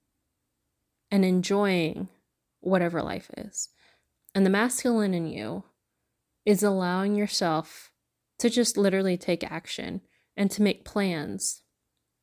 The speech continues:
And so overall, I'll wrap this up by saying, I actually feel like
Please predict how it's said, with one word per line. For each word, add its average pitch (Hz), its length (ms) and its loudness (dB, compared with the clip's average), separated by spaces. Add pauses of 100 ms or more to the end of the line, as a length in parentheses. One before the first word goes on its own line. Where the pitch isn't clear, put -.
(540)
And 214 240 6
so 226 280 4
overall, 208 840 2 (100)
I'll 208 240 2
wrap 196 280 0
this 190 200 -2
up 175 140 -4
by 160 160 -8
saying, - 520 -8 (1800)
I 202 120 8
actually 220 360 2
feel 233 180 4
like 202 220 4